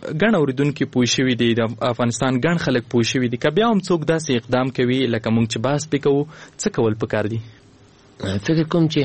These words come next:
Speaker 2: هغه حق او حقوق چې قانون ورکړي دي، یو ماشوم ته، یو ماشومې ته، او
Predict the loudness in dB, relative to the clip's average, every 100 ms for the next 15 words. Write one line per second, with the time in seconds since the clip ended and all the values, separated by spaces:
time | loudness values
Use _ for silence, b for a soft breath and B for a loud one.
0 | -2 B B B B B -2 0 2 2
1 | 2 0 -2 -2 0 -2 -2 -4 -6 -6
2 | -2 2 0 0 -4 -2 -4 -6 -8 -2
3 | 2 2 0 0 2 2 0 0 -2 -2
4 | -4 -8 -18 -20 -20 -20 -20 B B B
5 | B B B B B -4 0